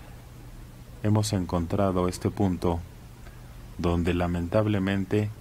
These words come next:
es otra zona de exterminio en Nuevo León. Se presume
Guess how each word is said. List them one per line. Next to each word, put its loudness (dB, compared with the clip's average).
es -2
otra 2
zona 2
de 0
exterminio 0
en 0
Nuevo 2
León. 2
Se 2
presume 2